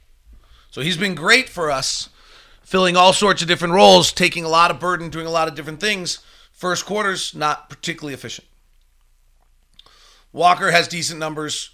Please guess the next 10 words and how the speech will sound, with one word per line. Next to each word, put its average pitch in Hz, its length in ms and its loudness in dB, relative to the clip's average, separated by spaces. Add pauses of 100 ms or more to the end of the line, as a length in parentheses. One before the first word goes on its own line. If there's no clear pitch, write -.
'cause 135 120 -14
he 139 80 -10
shoots 139 280 -10
a 127 80 -2
high 135 140 -2
percentage. 123 680 -12 (640)
Um, 113 560 -6 (840)
and 113 500 -8 (1300)
his, 135 560 -10 (100)
um, 101 560 -10